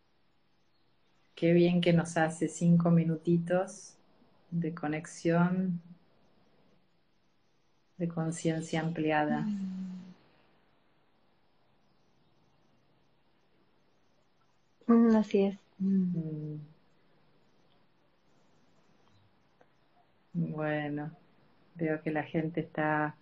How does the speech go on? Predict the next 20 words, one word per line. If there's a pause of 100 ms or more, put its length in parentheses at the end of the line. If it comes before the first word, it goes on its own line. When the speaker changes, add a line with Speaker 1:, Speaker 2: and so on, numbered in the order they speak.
(1500)
Speaker 1:
está
abriendo
los
ojos,
mandando
un
montón
de
corazoncitos
y
agradeciendo. (400)
Así
que (180)
muchas
gracias,
María. (380)
Estuvo
muy, (160)
muy
lindo,